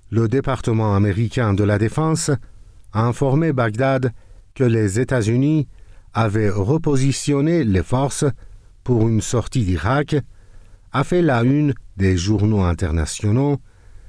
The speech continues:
sur le début d'un retrait américain d'Irak. Cependant, Washington a qualifié la lettre de projet qui n'aurait pas dû être publiée. Aucune décision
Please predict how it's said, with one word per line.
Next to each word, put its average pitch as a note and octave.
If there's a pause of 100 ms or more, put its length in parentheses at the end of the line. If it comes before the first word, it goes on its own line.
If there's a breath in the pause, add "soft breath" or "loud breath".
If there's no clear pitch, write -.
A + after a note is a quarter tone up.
(520 soft breath)
sur D#3
le G2+
début G#2 (300 soft breath)
d'un F#2+
retrait G#2+
américain F#2+
d'Irak. F2+ (520)
Cependant, A#2
Washington D#3 (540 loud breath)
a F#2+
qualifié C3+
la E2+
lettre G#2+
de E2+
projet C3+ (580 loud breath)
qui C#3+
n'aurait C3
pas C3
dû F#2
être F#2
publiée. A2 (800)
Aucune G#2
décision A#2+